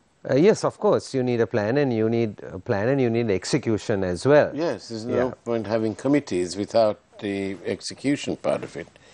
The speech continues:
Speaker 1: Yeah, so Sri Lanka, uh, uh, has generally lots of discussions on policy, lots of discussions on plan. Uh,
Speaker 2: Lots of discussions on how to borrow mo-, how to get money from your friends.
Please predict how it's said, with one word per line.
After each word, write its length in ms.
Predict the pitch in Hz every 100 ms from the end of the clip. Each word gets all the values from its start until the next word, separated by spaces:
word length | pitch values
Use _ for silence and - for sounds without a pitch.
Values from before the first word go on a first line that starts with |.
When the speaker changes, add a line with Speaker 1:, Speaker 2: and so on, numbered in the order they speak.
| - -
Speaker 1:
Yeah, 160 | 107 -
so 140 | - 175
Sri 180 | - 170
Lanka, 640 | 196 196 196 117 71 92 - -
uh, 20 | 107
uh, 560 | 90 90 90 87 82
has 520 | 104 120 120 113 104 104 92
generally 880 | 110 110 120 123 123 120 113 95 - -
lots 460 | 92 82 101 104
of 160 | 127 101
discussions 680 | 98 - - 101 - 101 98
on 180 | 95 92
policy, 680 | 113 101 101 - 101 92
lots 220 | 104 104 117
of 100 | 104
discussions 640 | 92 110 98 101 98 101
on 180 | 90 87
plan. 480 | 120 104 92 196 - - - - _ _ -
Uh, 200 | 107 107
Speaker 2:
Lots 200 | 147 -
of 80 | 143
discussions 680 | 135 - 156 - 135 117 123
on 160 | 120
how 200 | 147 143
to 120 | 127 123
borrow 320 | 123 120 117
mo-, 340 | 117 117 113 -
how 260 | - 135
to 140 | 135 117
get 260 | 123 -
money 220 | 117 113
from 240 | 104 110 104
your 160 | 101
friends. 600 | - 123 85 76 98 -